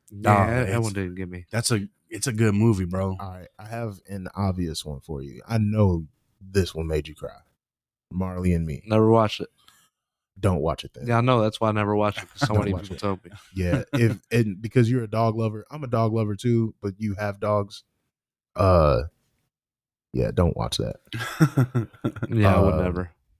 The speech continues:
Speaker 3: Yeah, just like, like the scene in, uh, I Am Legend when,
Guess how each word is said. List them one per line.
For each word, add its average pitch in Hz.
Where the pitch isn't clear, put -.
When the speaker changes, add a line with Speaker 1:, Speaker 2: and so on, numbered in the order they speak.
Speaker 3:
Yeah, 65
just 120
like, 117
like 120
the 107
scene 120
in, 107
uh, 85
I 107
Am 107
Legend 107
when, 95